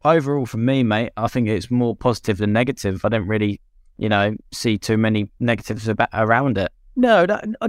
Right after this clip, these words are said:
Speaker 2: not, nor did I. Now, I'm gonna keep George's question within the next question.
Speaker 1: Yeah.
Speaker 2: 'Cause the next question from Louis is, "Do you think less F P sessions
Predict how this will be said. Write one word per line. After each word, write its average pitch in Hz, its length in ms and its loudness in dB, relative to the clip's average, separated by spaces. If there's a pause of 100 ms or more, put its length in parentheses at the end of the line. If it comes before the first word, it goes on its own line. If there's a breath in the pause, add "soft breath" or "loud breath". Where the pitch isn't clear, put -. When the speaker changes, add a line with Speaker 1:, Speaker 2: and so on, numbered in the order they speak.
Speaker 2:
not, 247 180 0
nor 208 300 0
did 180 120 4
I. 151 220 2
Now, 165 140 2
I'm 170 40 2
gonna 180 140 0
keep - 440 -6
George's 170 600 0
question 143 560 -4
within 143 440 -2
the 151 80 2
next - 260 -4
question. - 480 -8 (180)
Speaker 1:
Yeah. 107 300 4
Speaker 2:
'Cause 139 260 -4 (220)
the 180 100 4
next 165 200 2
question 156 380 2
from 147 180 -6
Louis 143 380 0
is, 131 180 -8
"Do - 160 -2
you 175 160 2
think 170 440 -2
less 160 460 -4 (100)
F 170 300 -6
P 214 280 0
sessions 123 640 -10